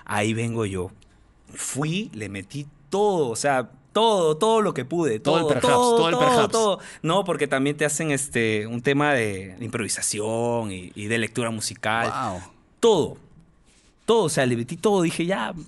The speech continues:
Speaker 1: a lo que sea, a lo que salga". Chao, me fui. La respuesta llegaba el seis de, de, de abril.
Speaker 2: O sea, había fecha.
Speaker 1: Sí.
Speaker 2: Te llega
Speaker 1: No,
Speaker 2: por correo,
Speaker 1: no llega
Speaker 2: entiendo.
Speaker 1: nada.
Speaker 2: No llega nada el seis de
Speaker 1: El
Speaker 2: abril.
Speaker 1: siete tampoco. Y el, el
Speaker 2: Uh.
Speaker 1: ocho me, me, me,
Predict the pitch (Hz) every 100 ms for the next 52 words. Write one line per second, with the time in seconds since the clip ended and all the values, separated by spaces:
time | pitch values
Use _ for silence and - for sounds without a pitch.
0 | - - 117 117 - - 147 120 117 -
1 | 147 135 - _ _ _ - - 190 143
2 | 110 - - - _ - - - - _
3 | - _ _ _ _ 113 110 107 143 139
4 | 156 135 139 127 147 147 139 110 104 92
5 | 90 - 104 92 104 135 117 - 113 127
6 | 120 131 98 - 90 - - 95 110 -
7 | _ _ - _ - 113 123 127 127 113
8 | 113 107 85 87 90 110 98 113 110 95
9 | 95 - - 120 143 160 160 143 113 135
10 | 120 113 92 87 123 131 143 127 95 90
11 | - 147 147 - 104 160 190 185 185 180
12 | 139 123 147 139 101 95 98 95 90 -
13 | 98 95 90 92